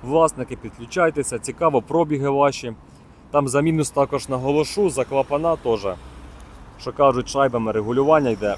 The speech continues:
І це теж по-своєму така проблема чогось для багатьох людей, бо ці шайби не кожен може нарішати там.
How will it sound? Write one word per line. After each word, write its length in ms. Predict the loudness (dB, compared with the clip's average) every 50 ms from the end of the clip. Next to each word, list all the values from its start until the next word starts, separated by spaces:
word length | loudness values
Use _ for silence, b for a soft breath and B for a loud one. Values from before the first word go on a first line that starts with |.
| -6 -12 -18
І 80 | -14 -12
це 120 | -12 -12
теж 280 | -6 -4 -2 -2 -2 -4 -6
по-своєму 420 | -10 -10 -8 -6 -6 -6 -6 -6
така 260 | -10 -12 -10 -10 -10
проблема 480 | -8 -6 -6 -6 -4 -4 -4 -4 -6 -8
чогось 240 | -10 -10 -10 -10 -8
для 100 | -10 -8
багатьох 460 | -6 -6 -6 -6 -8 -10 -14 -10 -10
людей, 260 | -10 -8 -6 -6 -6
бо 120 | -6 -8 -12
ці 140 | -16 -16
шайби 420 | -10 -6 -4 -4 -4 -4 -6 -10 -12 b b b b b b -16
не 80 | -14 -12
кожен 320 | -6 -2 -2 -2 -2 -4
може 260 | -6 -6 -6 -6 -6 -8
нарішати 500 | -8 -8 -10 -10 -8 -6 -4 -4 -4 -6
там. 140 | -10 -16 -16